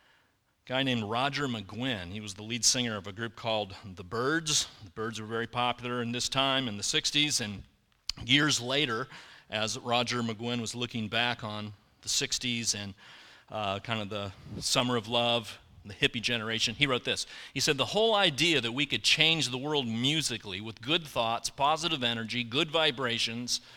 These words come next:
that we could write songs that would make people love each other and not hate each other was really a wonderful idea." It didn't quite work, but it was a great idea. So what will work? Is there, is there anything that will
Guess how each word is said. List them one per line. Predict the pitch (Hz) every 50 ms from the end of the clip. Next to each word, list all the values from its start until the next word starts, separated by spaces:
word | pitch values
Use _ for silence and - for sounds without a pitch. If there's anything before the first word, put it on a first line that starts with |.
| - - - - - - -
that | - 120
we | 123 135 127
could | - 131 113 104 98
write | 110 131 151 175 165 -
songs | - - 156 139 135 139 139 135 139 123 -
that | 123
would | 120 110 110 104 - - - - - _
make | - 113 139 185 196 - -
people | - 190 190 - 175 170
love | 151 143 143 131
each | 143 135 - -
other | 143 139 143 139 131
and | 113 110
not | 117 139 170 185
hate | 156 151 160 151 139
each | 139 123 - -
other | 143 135 135 131 131 127 - - - - - - -
was | 156 147 123
really | 131 151 202 226 226 190
a | 165
wonderful | 151 160 165 165 160 151 - - 139
idea." | 139 139 135 123 127 160 190 180 - - - - - - - _ _ _ _ _ _ _ _ _ _ _ _ _ _ _ _
It | - 107
didn't | 139 170 151 127
quite | 113 139 127 110
work, | 107 123 180 202 135 107 107 - - - - - - _ _ _ _ _ _ - - - - - _ _ - _ _ _ _ _ _ _ _ -
but | 123 120
it | 120
was | 120 117 107
a | 104
great | 98 117 110 104
idea. | 95 90 90 82 85 85 - - - - _ _ _ _ _ _ _ _ _ _ _ _ _ _ _ _ _ _ _ - - - _ - _ _ - - - - - - - _ _
So | - -
what | - 226 233 214
will | 220 254 247 202
work? | 135 107 87 90 -
Is | 143 147 135
there, | 156 165 160 165
is | - 170 156
there | - 165 156
anything | 139 156 202 233 254 233 - - 151 135 131 127 127 123
that | 131 135 135 131 -
will | 135 131 127 120 113 107